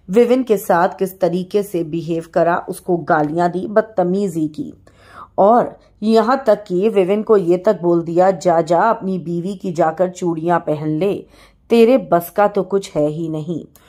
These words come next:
और ऐसे में विविन हत्थे से उखड़ गया। विविन ने ये कहा कि इसकी बदतमीजी को बिग बॉस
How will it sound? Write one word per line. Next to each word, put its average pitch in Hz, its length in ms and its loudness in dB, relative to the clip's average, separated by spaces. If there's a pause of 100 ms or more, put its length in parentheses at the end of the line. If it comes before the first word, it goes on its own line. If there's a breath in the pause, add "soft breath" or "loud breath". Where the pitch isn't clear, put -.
(260 soft breath)
और 196 160 4
ऐसे 190 340 4
में 196 160 2
विविन 175 500 -2 (560 soft breath)
हत्थे 208 340 2
से 185 320 0
उखड़ 165 340 -6
गया। 160 480 0
विविन 165 340 -4
ने 170 140 -2
ये 160 240 -4
कहा 170 460 0
कि 202 180 -8
इसकी 180 360 -6
बदतमीजी 165 760 -2
को 202 140 0
बिग 151 240 -6
बॉस 160 340 2